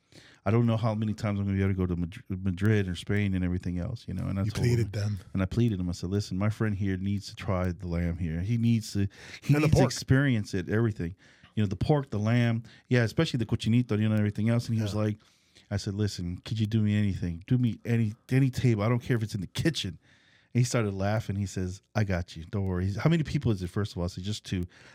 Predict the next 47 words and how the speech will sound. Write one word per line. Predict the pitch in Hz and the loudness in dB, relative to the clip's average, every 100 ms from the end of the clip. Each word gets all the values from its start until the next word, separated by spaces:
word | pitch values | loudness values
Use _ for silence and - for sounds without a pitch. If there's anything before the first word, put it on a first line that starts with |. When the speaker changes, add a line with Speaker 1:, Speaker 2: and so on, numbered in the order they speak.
| - | 2
Speaker 1:
"I | 120 | 4
could | 127 | 4
do | 98 | 0
two." | 90 85 80 - _ _ _ | -2 -2 -4 -10 _ _ _
He | 113 | -4
says, | 101 104 | -2 0
"I'm | 113 | 2
gonna | |
squeeze | 123 - 123 110 | 2 2 0 2
you | 107 | 0
in." | 98 | 2
And | 98 | 2
we | 110 | 2
had | 117 | 2
somebody | - 117 110 | 0 0 0
that | 101 - | -2 -4
ca-, | 101 - | -6 -4
canceled | - 113 107 104 | -2 0 0 0
at | 98 | -2
the | 92 | -4
last | 90 95 90 | -2 -2 -2
second. | - 113 107 | -4 -4 -6
So | - 95 92 - - _ - | -4 -2 -4 -8 -20 _ -4
he | 110 | -2
said, | 95 98 | 0 0
"We're, | 92 101 90 | 0 0 0
we're, | 101 101 92 | 0 0 0
we're, | 110 101 67 | 0 0 -2
I | - | -8
could | 101 101 | -6 -2
take, | - - | -2 -4
you | 127 113 | -6 -4
could | - | -2
take | 95 | -2
their | 98 95 | -2 -2
table." | - 101 98 87 | -2 -2 -2 -4
So | 101 | -2
he | 98 | -2
brought | 104 98 | 2 0
us | 98 104 | 0 -6
upstairs | - 104 104 107 104 - _ _ _ _ - | -6 -2 0 0 -2 -8 _ _ _ _ -4
and, | 95 95 90 90 87 | -2 0 -2 -4 -6
and | 95 95 | -4 -2
we | 90 92 | 0 0
ate. | 98 90 | 0 -2
And | 90 85 | -8 -10
God, | 92 92 92 | -6 -6 -6